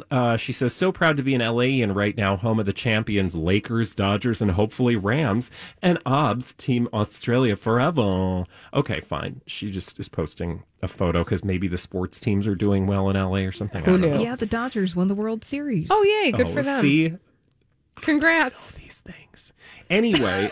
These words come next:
Speaker 1: <laughs> Jacob P. Bush. I know there are sports fans
Speaker 3: And
Speaker 1: out
Speaker 3: that's a
Speaker 1: there going,
Speaker 3: Dodgers
Speaker 1: "God,
Speaker 3: hat, by the way.
Speaker 1: how do you know?" Did I? What did I say?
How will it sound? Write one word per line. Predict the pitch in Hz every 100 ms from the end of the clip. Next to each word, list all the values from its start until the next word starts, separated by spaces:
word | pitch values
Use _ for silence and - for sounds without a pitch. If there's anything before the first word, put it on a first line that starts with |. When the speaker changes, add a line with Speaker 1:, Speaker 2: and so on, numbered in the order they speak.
| 330
Speaker 1:
<laughs> | 247
Jacob | 131 156 165 196 175
P. | - 156
Bush. | 127 120 101 127 139 - 120
I | 110
know | 98
there | 95
are |
sports | - 101 98
fans | - 92
Speaker 3:
And | 214
Speaker 1:
out |
Speaker 3:
that's | -
a | 247
Speaker 1:
there | 202
going, | 170
Speaker 3:
Dodgers | 160 165
Speaker 1:
"God, | 120 120
Speaker 3:
hat, | - -
by | 160 151
the | 143
way. | - -
Speaker 1:
how | - 101 92 _ _ _ _ _
do | 104
you | 90
know?" | 85 80 71 -
Did | 113
I? | 113
What | 123 127
did | 123
I | 110
say? | - 117 90